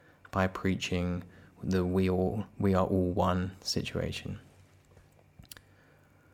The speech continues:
I think to really dismantle these systems of oppression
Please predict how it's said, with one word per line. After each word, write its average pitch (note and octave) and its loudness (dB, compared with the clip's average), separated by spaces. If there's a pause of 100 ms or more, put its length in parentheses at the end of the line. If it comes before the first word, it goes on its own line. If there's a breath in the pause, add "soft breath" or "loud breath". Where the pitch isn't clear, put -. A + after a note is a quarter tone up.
(580 soft breath)
I G2 4
think G#2+ 6
to A2 6
really A2 10
dismantle G2+ 6
these F#2+ 4
systems G2 2
of F#2 -2
oppression G2 2